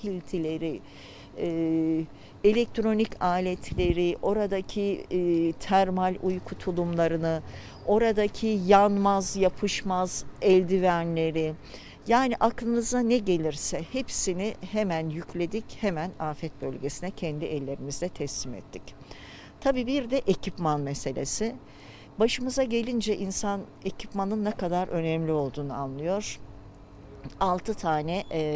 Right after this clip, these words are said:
ekipten arkadaşımızı, afette yardımının nasıl yapılacağını bilen arkadaşımızı hemen deprem bölgesine götürüp deprem bölgesinde bir fiil bu çalışmalara dahil ettik.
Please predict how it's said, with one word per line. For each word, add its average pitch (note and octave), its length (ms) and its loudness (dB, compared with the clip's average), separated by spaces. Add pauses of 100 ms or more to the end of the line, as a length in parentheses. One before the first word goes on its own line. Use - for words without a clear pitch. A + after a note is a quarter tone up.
(240)
ekipten F3 480 -2
arkadaşımızı, D3 960 -4 (540)
afette E3 500 0
yardımının D#3+ 960 2
nasıl F3 300 0
yapılacağını D#3 840 0 (580)
bilen E3+ 360 6
arkadaşımızı D3 840 -2
hemen E3 380 -2 (160)
deprem D3+ 420 0
bölgesine C#3+ 520 -2
götürüp D#3+ 420 -2 (340)
deprem D#3+ 440 -2
bölgesinde C#3+ 760 -4
bir F3 140 2
fiil D#3 400 -4 (360)
bu G3+ 60 2
çalışmalara D3 880 0
dahil C#3+ 400 2
ettik. - 480 -6